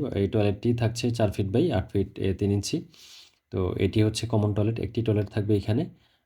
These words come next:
আর এখানে একটি জেনারেল বেড বা গেস্ট বেড আমরা প্লেসমেন্ট করেছি দশ ফিট by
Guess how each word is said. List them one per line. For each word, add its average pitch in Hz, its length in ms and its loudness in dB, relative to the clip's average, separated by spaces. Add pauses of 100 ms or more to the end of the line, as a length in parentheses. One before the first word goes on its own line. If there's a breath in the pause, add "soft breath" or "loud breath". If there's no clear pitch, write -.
আর 92 340 -2
এখানে 117 220 2
একটি 117 140 4
জেনারেল 101 320 4
বেড 117 120 2
বা 107 140 4
গেস্ট 95 300 2
বেড 95 100 -4
আমরা 95 260 -2
প্লেসমেন্ট 98 380 -6
করেছি 98 240 0
দশ 98 200 0
ফিট 90 140 -4
by 117 160 0